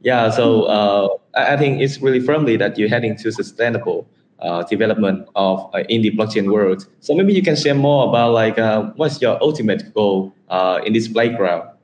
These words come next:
Speaker 1: What's your vision?
Speaker 2: Mm. So we founded our network with the vision to drive the mass adoption of N F Ts. So we want to,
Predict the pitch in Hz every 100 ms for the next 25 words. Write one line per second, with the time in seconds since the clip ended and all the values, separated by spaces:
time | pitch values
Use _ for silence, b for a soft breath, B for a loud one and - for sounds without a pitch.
0 | _ - 127 113 101 135 262 - - -
1 | - _ _ _ _ _ _ _ _ _
2 | _ _ _ _ _ _ _ _ _ _
3 | _ - - 294 277 277 277 330 349 370
4 | 370 359 311 262 262 247 226 - 262 247
5 | 233 254 214 - 220 208 220 233 208 240
6 | 240 233 - 226 214 196 190 240 226 226
7 | 202 - 214 214 214 214 - 202 196 202
8 | - 220 202 196 - 202 190 185 - 196
9 | 208 285 - b b b - 220 240 247
10 | 269 285 277 269 247 233